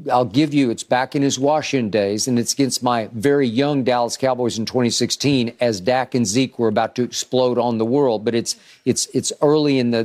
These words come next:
year. It's the third game of the season. And if I can find my notes here, it is third and goal at the six-yard line. There are ten minutes and forty-three seconds left in the game, and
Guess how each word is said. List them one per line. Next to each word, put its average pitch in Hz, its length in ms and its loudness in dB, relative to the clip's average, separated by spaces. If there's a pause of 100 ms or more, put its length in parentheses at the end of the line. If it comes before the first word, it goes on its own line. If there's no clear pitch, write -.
year. 131 260 0
It's - 200 -6
the 117 180 -6
third 127 460 -2
game 131 220 0
of 107 80 -6
the 110 80 -6
season. 104 580 -2 (420)
And 117 320 2 (100)
if 113 160 -8
I 120 120 0
can 107 200 -6
find 127 380 -4
my 107 100 -2
notes 131 460 0
here, 135 340 2
it 127 160 0
is 117 520 0 (1000)
third 165 240 4
and 143 180 0
goal 135 360 2
at 120 160 -2
the 117 100 -2
six-yard 120 640 0
line. 104 220 -2
There 104 80 -2
are 92 40 -6
ten 131 340 2
minutes 123 320 0
and 110 100 -2
forty-three 120 500 2
seconds 98 440 -2
left 120 240 0
in 113 80 -4
the 104 80 -2
game, 104 380 -2 (440)
and 110 260 2